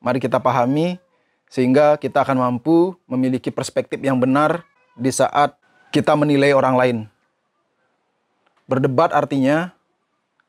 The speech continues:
itu sangat positif apabila untuk menggali dan memahami kehidupan ini lebih luas lagi. Tapi ketika itu menghasilkan energi-energi negatif, ingin mengalahkan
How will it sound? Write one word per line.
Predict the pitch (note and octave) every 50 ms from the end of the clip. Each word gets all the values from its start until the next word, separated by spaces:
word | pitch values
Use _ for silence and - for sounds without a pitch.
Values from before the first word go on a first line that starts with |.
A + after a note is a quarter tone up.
| _ _ _ _ _ _ _ _ _ _ _ _ _ _ _ _ -
itu | C3 B2 - F#3 F3
sangat | F#3 D3 C3+ C3 A#2+ - _
positif | C3+ B2+ - C#3 B2+ - D3+ - -
apabila | B2 - B2 A#2 A#2 A#2+ B2 C3 C3+ C#3 C#3 -
untuk | C3 B2 A#2 - C#3+ A#2+ B2
menggali | B2+ B2+ B2+ A2+ A#2+ A#2+ B2 B2+ C3+ C#3 C#3
dan | A#2+ B2 A#2+ A#2+
memahami | A#2 A#2+ A#2+ A#2 A#2 A2+ B2 A#2 A#2+ B2+ C3+ C3+ C3 -
kehidupan | - A#2+ A2+ A#2 A2+ - A#2+ A#2
ini | A#2+ B2 B2+ A#2
lebih | A2+ G#2 A#2 G#2+ G#2 - _ _ _ _ -
luas | B2 C3 C3+ B2+ - A#2+
lagi. | A#2+ A2+ A2+ A2 A2+ A2+ A#2 A#2 _ _ _ _ _ _ _ _ _ _ _ _ _ _ _ _
Tapi | - B2+ B2+ F#3+ F3
ketika | F3 E3 E3+ D3+ B2+ D#3 D3+ D3
itu | D3 C#3 - D3+ C#3+
menghasilkan | C#3+ C#3 C#3 C3+ B2+ - D3+ C#3 - - F3 F3 D#3+ C#3+ B2 A2+ - _ _ _ _ _ _ _ _ _ _ -
energi-energi | C3+ C3 C3+ C#3 D3 C#3+ F3+ D#3+ D3 C#3+ C#3 C3 B2 C3+
negatif, | B2 B2 A#2 A2+ C3+ C3 - - B2 A2+ - _ _ _ _ _
ingin | - C3 D3+ E3 F3+ E3+ D#3+
mengalahkan | D3+ C#3+ C#3 C3 B2+ B2+ B2 B2 - C3